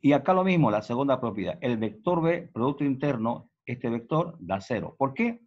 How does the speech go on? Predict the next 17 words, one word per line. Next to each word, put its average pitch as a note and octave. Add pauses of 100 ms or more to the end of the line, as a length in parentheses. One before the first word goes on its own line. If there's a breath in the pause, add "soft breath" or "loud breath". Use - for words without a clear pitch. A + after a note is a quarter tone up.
(520)
Porque G#2+
el G#2+
vector G#2
U E3
por E3
B D#3+
es C#3
perpendicular G#2
al F#2
vector G2+
B. D#2+ (760)
A -
ver, A#2+
vamos C#3+
viendo C#3+
la F#2+
gráfica. F#2+